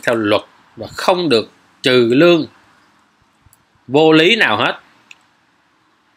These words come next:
Có nghĩa là không được, ờ, tính là các bạn phải là,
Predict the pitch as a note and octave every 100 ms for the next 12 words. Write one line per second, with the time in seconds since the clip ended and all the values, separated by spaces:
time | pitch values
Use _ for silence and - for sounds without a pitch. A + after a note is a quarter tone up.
0 | _ _ F#3+ D#3 C3+ D#3+ B2 A2+ - F3+
1 | F3+ B2+ A2 - A#2 A2 A2 D3+ F#3+ A#3
2 | D3+ G#2 - D#3+ - A#2+ G2+ F#2 G2 G2+
3 | - F#2+ F2+ - D3+ E3+ A#2 G2